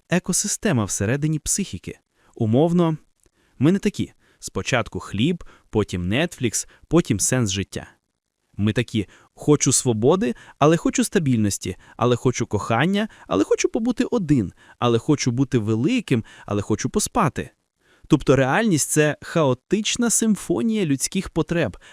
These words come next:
а не сходи в рай. Тепер про вершину. Оцю легендарну самоактуалізацію, яку менеджери перетворили на мотиваційний плакат із горою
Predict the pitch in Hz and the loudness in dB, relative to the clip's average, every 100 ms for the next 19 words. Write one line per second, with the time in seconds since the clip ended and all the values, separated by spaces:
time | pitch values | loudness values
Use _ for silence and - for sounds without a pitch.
0 | - 123 139 127 113 - 165 139 101 85 | -2 2 4 2 0 2 2 4 0 -4
1 | 62 _ _ _ _ _ - _ - 98 | -8 _ _ _ _ _ -20 _ -4 0
2 | 147 190 202 - 131 139 123 - - 92 | 2 2 0 2 4 4 2 0 -2 -2
3 | 76 - _ _ - 135 - 180 127 127 | -4 -12 _ _ -2 0 2 4 4 4
4 | 120 127 147 147 127 - 143 139 127 - | 2 2 2 0 0 0 0 0 -2 0
5 | 127 131 139 185 - - - - - 104 | 2 2 4 2 2 -4 -8 -16 -6 -4
6 | - 95 151 202 165 160 - 117 - 117 | 0 2 2 4 4 4 4 2 2 2
7 | 160 156 123 120 123 117 - 151 110 - | 4 2 2 2 2 0 0 0 0 0
8 | 104 - 180 127 104 92 98 143 202 165 | -4 0 0 2 0 0 0 2 4 2